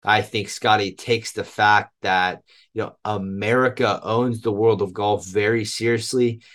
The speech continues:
and will not get wrapped up in the United States being the favorite. And when you look at the stats for two thousand twenty-two, you know that if Scottie Scheffler can just make the putts,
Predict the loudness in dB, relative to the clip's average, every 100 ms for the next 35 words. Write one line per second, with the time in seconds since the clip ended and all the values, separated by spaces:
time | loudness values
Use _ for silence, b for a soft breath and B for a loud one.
0 | b -4 0 0 2 0 2 -2 0 4
1 | 4 2 0 0 -2 -6 -6 -6 -4 -2
2 | -4 -4 -4 -4 -6 -6 -6 -10 -4 0
3 | 2 2 0 -6 b b b -4 -4 -2
4 | -2 -2 -4 -6 -4 2 2 0 -8 -10
5 | -4 0 0 0 -8 -6 -6 -6 -4 0
6 | 2 0 -4 B B -6 2 6 6 4
7 | -2 -2 2 2 0 -2 -2 -2 -2 -4
8 | -4 -6 -4 -4 -4 -4 -4 -6 -12 -10
9 | 0 2 0 -6 -12